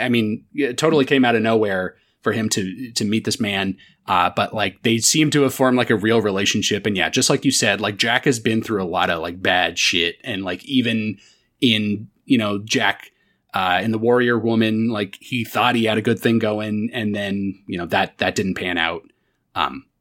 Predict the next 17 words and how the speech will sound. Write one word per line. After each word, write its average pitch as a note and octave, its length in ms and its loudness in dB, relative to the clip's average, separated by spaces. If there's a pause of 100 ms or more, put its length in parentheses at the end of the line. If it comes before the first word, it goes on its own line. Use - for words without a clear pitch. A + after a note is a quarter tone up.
so C3 160 -2
it C3+ 140 -4
is D#3+ 160 0
just, - 240 0
yeah, - 240 -2
it's, - 300 -2
it's B2 160 0
really D3 280 2
nice A2+ 400 0
to C3+ 140 -6
me F2+ 200 -6
to, G2+ 120 -8
like, F#2 160 -8
see G2 300 0
Jack F2 300 0
finally, D#2+ 440 -4
like, E2 180 -8